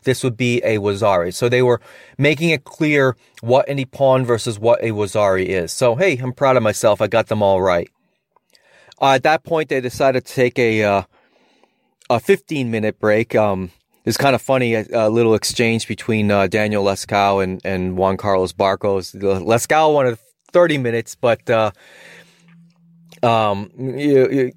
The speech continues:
Juan Carlos on a hot mic was pretty much saying, "Look, if you give these people thirty minutes, they end up taking forty-five." So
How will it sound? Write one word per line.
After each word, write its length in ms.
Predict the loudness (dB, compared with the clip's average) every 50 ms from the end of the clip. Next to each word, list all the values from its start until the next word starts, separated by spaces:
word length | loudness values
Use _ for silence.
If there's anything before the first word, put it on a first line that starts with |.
| _ _
Juan 480 | -16 -10 -6 -4 0 2 4 4 2 0
Carlos 480 | 0 2 2 4 4 4 4 2 2
on 140 | 0 0 0
a 60 | 0
hot 220 | 0 0 -2 -2 -2
mic 320 | -2 0 0 0 0 0
was 140 | -2 -6 -6
pretty 220 | -4 -4 -2 0
much 160 | 0 0 -2 -2
saying, 300 | -2 -2 0 0 0 0
"Look, 220 | 0 0 0 -2
if 80 | -6 -6
you 120 | -8 -4
give 180 | -4 -4 -2 -2
these 160 | -2 -4 -4
people 340 | -4 -4 -4 0 0 0 2
thirty 300 | 2 2 2 2 2 2
minutes, 300 | 2 2 2 0 0 0
they 160 | 0 0 0
end 120 | 0 0
up 100 | -2 -2
taking 280 | -2 -2 -2 -2 -4 -4
forty-five." 720 | -2 0 0 2 0 0 0 0 0 0 0 -4 -6 -10
So 260 | -8 -4 -2 -2 -2